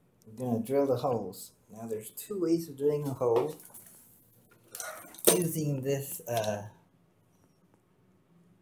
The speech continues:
Diamond Plus. Wow, is that diamond?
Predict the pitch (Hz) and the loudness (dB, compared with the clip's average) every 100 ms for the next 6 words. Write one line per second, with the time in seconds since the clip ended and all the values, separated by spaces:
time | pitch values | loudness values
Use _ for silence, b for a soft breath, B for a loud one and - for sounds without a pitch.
0 | _ _ - 131 113 127 143 143 131 131 | _ _ -20 -4 4 4 6 6 4 0
1 | - 143 - - - - - - - - | 0 0 0 -6 -10 -10 -10 -14 -16 -20
2 | - _ _ _ - - - 107 90 - | -20 _ _ _ -20 -20 -12 -8 -8 -10
3 | 101 - 90 101 151 170 | -16 -18 -18 -14 -12 -12